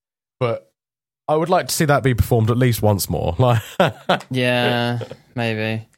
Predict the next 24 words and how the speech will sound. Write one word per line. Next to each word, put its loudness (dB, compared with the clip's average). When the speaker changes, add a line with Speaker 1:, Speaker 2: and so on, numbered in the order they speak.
Speaker 2:
But 0
I, 2
I, -2
I -2
think -6
mo-, 0
what -2
the, -2
one 0
of -2
the 2
highlights, -2
there's, -2
I -2
think -6
for -10
me, -2
there's, -4
like, -4
two -4
highlights -4
in -6
the -8
album. -6